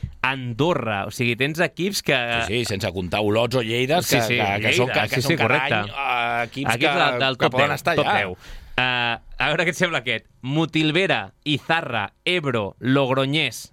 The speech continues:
Speaker 1: Logroñés, la Societat Deportiva, la que acaba
Speaker 2: Sí, sí.
Speaker 1: d'ascendir, el Club Popular.
Speaker 2: La Popular, sí.
Speaker 1: Aro Deportivo, Calahorra, Tudelano,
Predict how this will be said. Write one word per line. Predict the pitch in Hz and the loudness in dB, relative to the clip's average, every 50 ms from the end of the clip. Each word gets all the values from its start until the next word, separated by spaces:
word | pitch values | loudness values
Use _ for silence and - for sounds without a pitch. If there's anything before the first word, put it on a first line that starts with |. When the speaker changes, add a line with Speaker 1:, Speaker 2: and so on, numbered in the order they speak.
| - | -14
Speaker 1:
Logroñés, | - 113 107 101 104 101 107 117 147 151 - - | -10 -8 -6 -4 -2 0 0 0 0 -2 -4 -6
la | 131 135 127 | -4 -4 -2
Societat | 143 127 - 117 113 117 | -2 -2 -2 0 0 0
Deportiva, | 107 113 104 - 180 175 139 | 0 0 -2 0 0 0 0
la | 113 98 | 0 -2
que | 92 92 | -4 -4
acaba | - 135 139 135 | -2 0 0 0
Speaker 2:
Sí, | 131 | 0
sí. | 120 | 0
Speaker 1:
d'ascendir, | - 82 127 117 131 180 151 113 | 0 0 -2 0 0 0 0 0
el | 107 104 | -4 -6
Club | - 127 123 123 120 113 | -2 0 0 0 0 0
Popular. | 123 104 117 131 165 165 127 | -2 0 2 2 2 2 2
Speaker 2:
La | 117 | 0
Popular, | 110 113 107 117 123 113 95 90 | -2 -2 -2 0 0 0 -2 -4
sí. | - 117 98 82 - - - - | -6 -8 -8 -8 -10 -8 -4 -2
Speaker 1:
Aro | 147 180 196 208 214 | 0 0 0 0 -2
Deportivo, | 214 190 156 165 147 139 - 190 170 127 110 95 90 113 131 - - | -2 0 0 0 0 0 0 -2 0 0 0 0 -2 -6 -10 -6 -2
Calahorra, | 147 143 151 151 151 143 147 165 190 175 143 123 117 104 92 - - _ _ - | -2 0 0 0 0 0 2 2 2 2 2 0 -2 -2 -4 -6 -12 _ _ 2
Tudelano, | 180 175 147 156 156 165 180 185 165 139 120 110 98 98 | 2 4 4 4 2 4 2 2 2 0 -2 -2 -4 -6